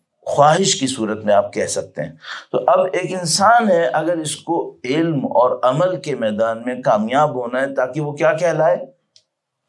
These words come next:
आकिल कहलाए, तो इसको दो चीज़ों पे overcome करना पड़ेगा, एक इल्मी शुबहे के ऊपर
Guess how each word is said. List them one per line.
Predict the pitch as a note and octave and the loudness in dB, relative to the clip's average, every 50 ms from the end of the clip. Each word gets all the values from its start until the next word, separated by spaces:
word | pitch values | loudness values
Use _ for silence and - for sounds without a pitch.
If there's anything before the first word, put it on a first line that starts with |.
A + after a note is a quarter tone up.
| _ _ - - _ - | _ _ -20 -12 _ 0
आकिल | A#2+ B2 A#2 - - D#3+ C#3+ B2+ - | 2 2 2 2 0 0 0 0 0
कहलाए, | - - - G2+ G2+ G2+ G#2+ A#2+ C#3 E3+ F#3 - - - - - _ - | 2 2 2 2 4 2 4 4 2 0 -2 -6 -12 -20 -20 -20 _ -4
तो | - | -2
इसको | E3+ D#3+ E3 - A3 | -2 -2 0 0 0
दो | G3+ E3 A3 B3+ D4 C#4+ | 0 2 4 4 4 4
चीज़ों | C#4 B3+ B3 A3+ B3 | 2 -2 -2 -2 -4
पे | G#3+ G3 | -2 -2
overcome | G3 E3+ D#3 D3+ C#3+ C#3+ C#3+ C3 C3 | -2 0 0 0 -2 -2 -4 -6 -4
करना | B2+ A#2+ A2 G#2+ G#2+ | -4 -4 -2 -2 -2
पड़ेगा, | G2+ G#2 G#2+ F#2+ G2 F#2 G2+ G2 G2 - - _ _ _ _ - | -2 -2 -4 -4 -4 -2 0 -2 -2 -2 -8 _ _ _ _ -2
एक | C#3+ D3+ F3+ G3 G4 G4 - - C#3+ | 0 2 2 0 0 -2 -8 -10 -8
इल्मी | D3 C#3+ C#3+ D3 D#3 E3 F3+ F3+ | -6 -4 -4 -4 -4 -4 -4 -4
शुबहे | E3 - - C3 A2+ G#2+ G#2+ A2+ D3 F3 F#3+ | -4 -4 -6 -4 -4 -4 -4 -2 -2 -2 -2
के | F#3 G#3+ | -2 -4
ऊपर | G#3+ G#3+ G#3 - - A3+ B3 C4+ C#4 C#4 C#4 - _ | -4 -4 -4 -4 2 2 4 4 4 2 -2 -8 _